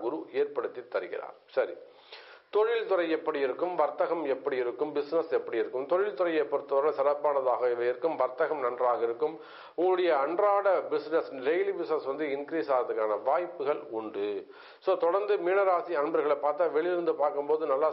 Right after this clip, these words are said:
சௌரியமா இருக்க மாதிரி தான் தெரியுது. ஏன்னா உங்களுக்கு ஏழரை சனி கிடையாது, ராகு கேதுவுடைய தொடர்புகள் கிடையாது, எந்த அசுபகரத்துடைய தொடர்பும் கிடையாது, அஷ்டம சனி,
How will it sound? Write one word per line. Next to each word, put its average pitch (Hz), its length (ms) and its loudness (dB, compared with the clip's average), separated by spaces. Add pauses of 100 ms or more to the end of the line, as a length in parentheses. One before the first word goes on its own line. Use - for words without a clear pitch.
(100)
சௌரியமா 156 400 2
இருக்க 131 200 0
மாதிரி 131 360 2
தான் 135 180 0
தெரியுது. 139 320 -2
ஏன்னா 139 160 2
உங்களுக்கு 123 300 0
ஏழரை 131 260 0
சனி 127 160 -2
கிடையாது, 127 420 2
ராகு 123 300 2
கேதுவுடைய 123 380 0
தொடர்புகள் 123 440 0
கிடையாது, 120 380 2 (640)
எந்த 170 160 2
அசுபகரத்துடைய 151 640 0
தொடர்பும் 139 480 0
கிடையாது, 135 380 4 (100)
அஷ்டம 135 320 -4
சனி, 127 160 0